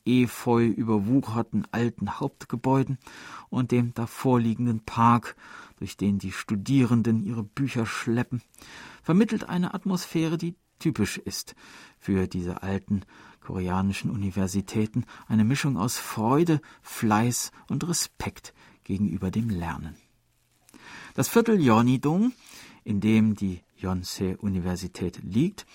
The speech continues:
ist ein recht wohlhabendes Viertel und etliche prominente Politiker und Künstler hatten und haben hier ihren Wohnsitz. Besonders beliebt ist dieses Viertel für seine zahlreichen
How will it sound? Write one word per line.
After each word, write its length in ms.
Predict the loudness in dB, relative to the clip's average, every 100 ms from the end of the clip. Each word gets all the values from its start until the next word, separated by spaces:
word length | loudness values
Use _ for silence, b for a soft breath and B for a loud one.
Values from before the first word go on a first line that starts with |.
| B B B B
ist 180 | -6 -4
ein 100 | -2
recht 260 | -2 -2 -4
wohlhabendes 680 | 2 6 8 6 2 0 -2
Viertel 320 | -2 0 2
und 180 | 2 -2
etliche 500 | -8 -6 -6 -2 -4 B B B _
prominente 580 | -6 -2 0 0 0 -4
Politiker 640 | -4 -2 -2 -2 -2 0
und 220 | 0 -4
Künstler 640 | -2 -2 -2 -6 -4 -4 -4 B
hatten 380 | -10 -8 -2 -4 B B
und 240 | -8 -4
haben 260 | -6 -4 -8
hier 280 | -6 -8 -8 B -12
ihren 300 | -6 -6 -2
Wohnsitz. 600 | -2 -2 -6 -12 -12 -14 _ _ _ B B B
Besonders 420 | 0 4 4 2 0
beliebt 400 | 2 4 4 0
ist 160 | -2
dieses 320 | -4 -6 -8
Viertel 360 | -2 -2 0 -2 B B B
für 140 | -4
seine 380 | 2 4 4 2 b b b
zahlreichen 800 | -12 -4 -2 -2 -2 -4 -2 -4